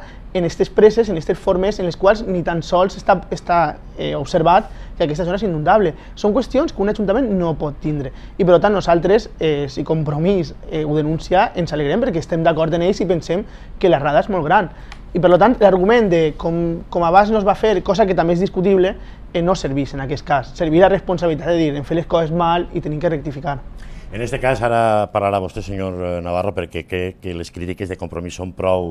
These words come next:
Speaker 2: prou dures, però, senyor, eh, Pérez, així lo que està claríssim és que, eh, el Partit Socialista en el seu dia va oferir aquests terrenys a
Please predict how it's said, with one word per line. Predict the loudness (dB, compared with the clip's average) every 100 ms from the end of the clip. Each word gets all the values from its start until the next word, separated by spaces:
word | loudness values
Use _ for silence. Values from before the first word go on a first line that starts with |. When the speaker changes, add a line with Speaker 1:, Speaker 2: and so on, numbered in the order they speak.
| -6
Speaker 2:
prou | -6 -4
dures, | -4 -4 -6 -6 -20 -20 -12
però, | -6 -4
senyor, | -4 -6 -4 -2
eh, | -2 -4 -4
Pérez, | -2 -2 -4 -8
així | -6 -4
lo | -6 -6
que | -6 -6
està | -4 -4
claríssim | -4 -6 -6 -6
és | -8 -6
que, | -6 -6 -10 -20 -20 -10
eh, | -6 -4 -2 -2 -4 -4 -6
el | -8 -6
Partit | -8 -8 -8
Socialista | -6 -4 -6 -4 -4
en | -4
el | -6
seu | -6 -6
dia | -4 -2
va | 0
oferir | 0 0 -4 -6 -8
aquests | -10 -14 -12 -14 -8
terrenys | -6 -4 -4
a | -4